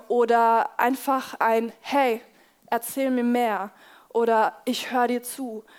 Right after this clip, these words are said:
Und er hakt danach, wo der andere aufgehört hat zu reden und hakt weiter nach, weil er weiß, hey, da ist noch mehr, das ist noch nicht alles. Und durch diese Fragen und Ermutigungen können wir Schicht für Schicht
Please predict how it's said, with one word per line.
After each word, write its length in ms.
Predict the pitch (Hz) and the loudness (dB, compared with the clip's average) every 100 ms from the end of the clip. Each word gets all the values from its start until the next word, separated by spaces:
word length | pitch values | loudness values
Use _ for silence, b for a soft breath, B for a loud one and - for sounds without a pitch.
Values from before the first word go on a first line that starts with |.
| B B - | B B -6
Und 140 | 240 | 0
er 260 | - 226 233 | 2 0 2
hakt 320 | 302 294 - | 2 2 0
danach, 520 | 254 285 269 220 226 - | 2 2 2 -2 -2 -4
wo 80 | |
der 180 | 226 220 | -2 0
andere 380 | 269 285 226 - | 0 0 -2 0
aufgehört 1120 | 247 311 - 269 247 226 - - 240 240 - | 0 0 -4 -8 -6 -8 -8 -6 -4 -4 -8
hat 260 | 220 226 - - | -6 -6 -8 -20
zu 220 | - - 233 | -18 -12 -8
reden 500 | 247 285 240 226 220 b b b b - | -4 -4 -4 -6 -10 b b b b -8
und 260 | 233 220 - | -6 -6 -2
hakt 300 | 254 254 233 | -2 -2 -2
weiter 300 | 262 269 247 | -2 -2 -4
nach, 280 | 240 233 | -2 -2
weil 120 | 233 214 | -4 -4
er 120 | 208 | -2
weiß, 280 | 233 226 - | -2 -2 -2
hey, 240 | 240 226 | -2 -2
da 120 | 226 | -2
ist 260 | - 247 - | -4 -4 -6
noch 220 | 214 - | -10 -6
mehr, 360 | 226 214 202 208 B B | -4 -4 -6 -8 B B
das 160 | - 220 | -8 -8
ist 120 | 233 | -6
noch 160 | 240 196 | -8 -6
nicht 240 | 202 - | -10 -6
alles. 400 | 185 190 170 - - B B B B B | -4 -4 -6 -12 -20 B B B B B
Und 200 | - 240 | -4 -2
durch 220 | 285 269 | -2 -4
diese 320 | - 320 339 | -2 0 0
Fragen 760 | 302 - 233 254 277 285 240 220 | -4 -6 0 2 4 2 -2 -4
und 180 | 226 214 | -6 -4
Ermutigungen 720 | 233 240 302 - 240 220 226 | -2 0 -2 -6 -4 -2 -4
können 240 | 220 233 | -8 -6
wir 80 | 233 | -6
Schicht 400 | 247 - 302 302 | -6 -4 -6 -6
für 180 | - 269 | -12 -10
Schicht 540 | - 269 277 - - | -8 -6 -6 -8 -16